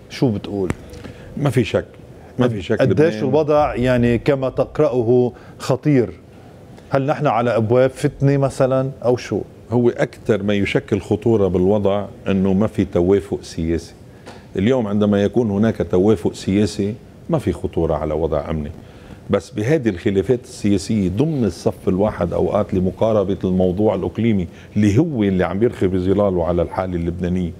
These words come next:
Speaker 2: اليوم نحن إذا عم نمرق بهذه الأزمات أو بهذا الفلتان الأمني أو بهذه الضغوطات الأمنية، هي لأنه في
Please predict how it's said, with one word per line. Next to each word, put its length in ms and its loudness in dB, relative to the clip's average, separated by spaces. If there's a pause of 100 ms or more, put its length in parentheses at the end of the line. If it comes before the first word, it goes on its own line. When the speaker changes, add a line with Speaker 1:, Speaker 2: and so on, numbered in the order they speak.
(280)
Speaker 2:
اليوم 240 0
نحن 180 -2
إذا 240 2
عم 240 -2
نمرق 300 2 (120)
بهذه 360 2
الأزمات 640 0
أو 140 0
بهذا 280 2
الفلتان 540 0
الأمني 360 -2 (360)
أو 100 4
بهذه 340 0
الضغوطات 640 0
الأمنية، 540 -2 (540)
هي 260 4
لأنه 600 2
في 480 0